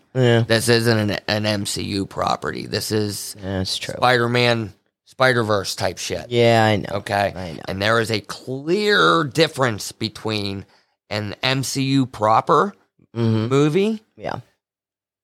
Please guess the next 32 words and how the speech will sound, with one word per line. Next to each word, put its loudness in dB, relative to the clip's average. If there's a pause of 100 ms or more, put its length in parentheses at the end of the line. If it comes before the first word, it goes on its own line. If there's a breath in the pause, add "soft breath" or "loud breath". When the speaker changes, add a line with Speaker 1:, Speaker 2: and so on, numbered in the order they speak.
(260)
Speaker 2:
and 0
a -2
Sony 2
Pictures -2
Marvel 0
movie. -8
And -4
I'm 2
Speaker 1:
Yeah. 2
Speaker 2:
not 4
even 0
talking 2
about 0
Spider-Man, -2 (360 loud breath)
because 0
the -6
Spider-Man 2
films 0
in 0
particular 0 (340 soft breath)
have -2
Kevin 0
Feige 2
attached. -6 (120)
Speaker 1:
Mm-hmm. -2
Speaker 2:
Kevin 2
Feige 0
helps 0
them. -8 (180)
Speaker 1:
Yeah. -2
Speaker 2:
All 0
right? 2